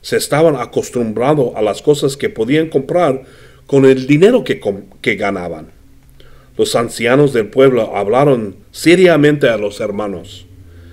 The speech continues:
"Necesitan darle la, de comer a la gente.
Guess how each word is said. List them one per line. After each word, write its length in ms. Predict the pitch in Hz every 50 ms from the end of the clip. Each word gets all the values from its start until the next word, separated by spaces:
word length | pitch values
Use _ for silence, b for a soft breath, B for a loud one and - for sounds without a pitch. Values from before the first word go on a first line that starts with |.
| b b b b b b b b
"Necesitan 640 | 220 - - 123 113 - - 190 190 208 208 175 160
darle 320 | 160 165 170 160 156 147
la, 200 | 131 120 113 107 - - - - - -
de 240 | 113 117 120 120 117
comer 380 | - 123 120 135 160 170 156
a 40 | 135
la 140 | 123 113 110
gente. 560 | 104 120 151 175 151 143 123 98 - -